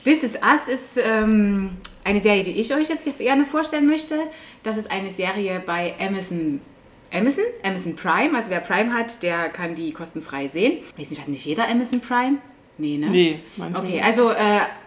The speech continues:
Speaker 1: okay, also wer Prime hat, kann die kostenfrei sehen. Die sind, die, äh, Serie hat sechs Staffeln. Ich habe aber noch nicht alle sechs Staffeln gesehen, sondern bin jetzt, glaub ich, hab jetzt gerade Staffel vier, glaub ich, angefangen. Und die Folgen sind ungefähr so,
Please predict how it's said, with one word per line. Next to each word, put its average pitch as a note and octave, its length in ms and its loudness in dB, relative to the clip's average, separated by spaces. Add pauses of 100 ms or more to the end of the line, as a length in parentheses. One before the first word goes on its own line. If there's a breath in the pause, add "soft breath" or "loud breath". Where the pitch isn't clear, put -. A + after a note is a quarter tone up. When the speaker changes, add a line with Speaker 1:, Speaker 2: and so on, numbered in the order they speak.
(260)
Speaker 1:
okay, F3+ 240 -2
also F#3 160 -2
wer G3+ 140 2
Prime A#3+ 240 4
hat, A3+ 100 0
kann G3+ 140 0
die F#3 160 -4
kostenfrei C#4+ 480 0
sehen. A3 320 0
Die G3+ 140 0
sind, F#3 260 -4 (180)
die, F#3 260 -4
äh, E3 300 -2
Serie F#3 340 0
hat E3 200 -6
sechs F3 280 -4
Staffeln. G#3+ 360 0
Ich G3+ 80 -4
habe A3 100 -4
aber G#3+ 160 -2
noch G#3 140 -6
nicht G3+ 180 -4
alle G#3+ 200 -4
sechs F3+ 240 -10
Staffeln E3+ 340 -8
gesehen, F#3 380 -4 (440 loud breath)
sondern F#3+ 340 -2
bin A3 160 4
jetzt, A3+ 220 0
glaub G#3+ 220 2
ich, G#3+ 280 -2
hab G#3 120 -4
jetzt G3+ 160 -6
gerade G#3+ 240 -2
Staffel G3 300 -6
vier, A3 260 0
glaub D3+ 280 -2
ich, - 120 -8
angefangen. E3 500 -8 (600 loud breath)
Und G#3+ 300 6
die F#3+ 280 -2
Folgen G#3+ 400 2
sind F#3+ 160 -4
ungefähr F#3+ 440 -4
so, D#3 260 0